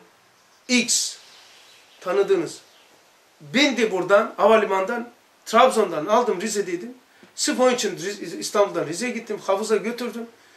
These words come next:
Bir hafta onunla kamp yaptık esrardan kurtulsun diye. Kurtuldu.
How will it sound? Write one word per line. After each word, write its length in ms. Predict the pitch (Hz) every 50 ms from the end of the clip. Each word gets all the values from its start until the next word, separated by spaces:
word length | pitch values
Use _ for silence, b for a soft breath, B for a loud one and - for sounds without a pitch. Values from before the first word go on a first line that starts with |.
| b b b -
Bir 120 | 175 285
hafta 340 | 320 302 254 - - - -
onunla 340 | - 196 220 247 233 208 -
kamp 280 | - 240 277 - 262
yaptık 280 | 240 226 226 - 285 240 - - -
esrardan 560 | 208 214 214 - 226 226 220 220 247 240 -
kurtulsun 520 | - 220 - - 214 - - - 208 185
diye. 120 | 165 151 139 - - - - - - - - - - - - - - - - - - - - - - - - - - - - - - - - - - - - - - - - - - - - - - - -
Kurtuldu. 640 | - 277 330 339 339 - 269 214 185 165 220 247